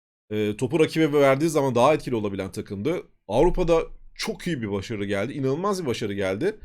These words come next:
Ama ligde aynı sonuçlar alınmadı. Tabii ki orada rotasyon da çok fazla yapılmıştı mecburen Avrupa Ligi'nde, e, ka-, ligini kaldırabilmek için. Ama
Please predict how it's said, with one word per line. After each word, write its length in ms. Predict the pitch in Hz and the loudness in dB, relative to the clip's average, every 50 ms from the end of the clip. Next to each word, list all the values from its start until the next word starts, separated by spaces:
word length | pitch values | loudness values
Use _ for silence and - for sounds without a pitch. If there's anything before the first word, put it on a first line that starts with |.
| - - - - - - _ _ _ _ _ _ _ _ _ _ _ | -10 -10 -10 -14 -20 -20 _ _ _ _ _ _ _ _ _ _ _
Ama 260 | - 175 185 170 196 220 | 2 6 6 6 6 6
ligde 360 | 202 175 175 170 - 180 190 | 4 2 2 2 2 2 4
aynı 400 | 180 175 170 165 170 175 - - | 4 4 4 2 0 0 -2 -4
sonuçlar 440 | - - 151 151 - - 202 220 214 | -4 -2 -2 -2 0 2 4 6 6
alınmadı. 400 | 196 190 208 196 156 127 117 107 | 8 8 6 6 4 2 0 2
Tabii 200 | 147 139 139 139 | 0 0 0 0
ki 160 | 139 151 143 | -2 0 2
orada 260 | 131 135 135 139 143 | 4 4 4 6 4
rotasyon 480 | 135 131 123 - 143 131 - - 165 151 | 4 4 2 2 0 0 0 -2 -2 -2
da 40 | 127 | -2
çok 180 | - 127 107 - | -4 -6 -6 -2
fazla 240 | 117 107 101 104 104 | -2 -2 0 0 -2
yapılmıştı 560 | 98 - 117 110 104 101 - - 107 104 98 | -4 -4 -6 -8 -8 -8 -6 -6 -6 -4 -4
mecburen 460 | 107 110 107 95 101 113 110 107 98 - | -4 -4 -4 -4 -4 -4 -4 -4 -4 -4
Avrupa 340 | 101 107 107 104 - 120 110 | -2 -2 -2 -2 -2 -4 -4
Ligi'nde, 580 | 101 110 98 104 104 101 104 101 101 95 - _ | -4 -4 -6 -6 -6 -4 -2 -2 -2 -4 -6 _
e, 80 | 107 101 | -8 -6
ka-, 560 | 98 95 95 95 - - 135 - - 110 113 | -4 -4 -4 -6 -6 -8 -8 -6 -6 -6 -6
ligini 260 | 113 104 113 110 107 | -4 -4 -4 -6 -4
kaldırabilmek 600 | - 120 107 107 104 104 101 95 98 104 101 - | -4 -2 -2 -2 0 -2 -4 -4 -4 -8 -8 -10
için. 240 | 101 - - 202 202 - | -10 -8 -6 -6 -4 -4
Ama 320 | 156 156 160 185 214 - | -2 0 0 0 0 -2